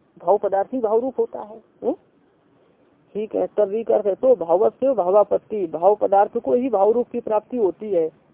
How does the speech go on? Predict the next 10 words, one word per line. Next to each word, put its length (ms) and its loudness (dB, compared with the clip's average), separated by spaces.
जैसे 320 4
घट 340 -6
की 320 -6
घट 260 -10
रूप 200 -6
को 140 2
प्राप्ति, 500 -2
जैसे 260 4
घट 280 -4
का 240 2